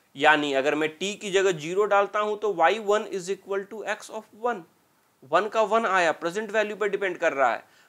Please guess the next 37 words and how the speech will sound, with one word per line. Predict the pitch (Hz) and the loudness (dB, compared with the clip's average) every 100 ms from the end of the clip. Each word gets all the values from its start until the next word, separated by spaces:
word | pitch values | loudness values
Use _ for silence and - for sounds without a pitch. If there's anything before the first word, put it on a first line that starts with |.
| - | -4
मान | 139 165 | 2 4
लो | 190 | 4
t | 190 202 196 | 0 -4 -2
की | |
जगह | 208 208 | 0 2
माइनस | 175 185 214 214 | 2 0 0 -4
फ़ाइव | 196 185 | -2 -2
डाला | 160 143 120 | 2 2 2
तो | 113 | -2
माइनस | 123 127 160 180 - | -6 -4 -4 -6 -4
फ़ाइव | 170 185 | -4 -4
प्लस | 170 185 185 | -8 -8 -6
वन, | 165 139 101 _ _ _ | -4 -4 -6 _ _ _
y | 135 139 180 | 0 2 2
माइनस | 170 160 175 190 | 2 0 -2 -6
फ़ोर | - 175 180 | -8 -4 -2
equal | 170 170 175 170 | -2 -2 -2 0
to | 202 190 | -4 -4
x | 165 - | -6 -8
of | 180 170 165 | -10 -10 -6
minus | 175 185 196 - | -4 -2 -6 -8
four। | 165 135 104 _ _ _ | -8 -8 -8 _ _ _
यहाँ | 135 139 175 | -4 0 0
भी | 180 180 | -2 -2
दोनों | 170 180 185 | 0 0 0
जगह | 185 190 190 | 2 0 0
प्रेजेंट | 180 170 208 214 | -2 -2 -2 -4
ही | 214 | 0
वैल्यू | 196 185 185 | 2 4 2
है, | 165 127 110 - _ _ _ _ | 2 0 -2 -10 _ _ _ _
यानी | 110 113 139 147 135 120 | -14 -10 -6 -4 -4 -6
यह | 110 131 | -8 -8
सिस्टम | 131 131 - 135 135 | -12 -14 -8 -6 -4
भी | 131 | -6
जो | 127 131 | -4 0
है | 131 139 | 2 2
वो | 135 147 202 226 | 2 2 2 0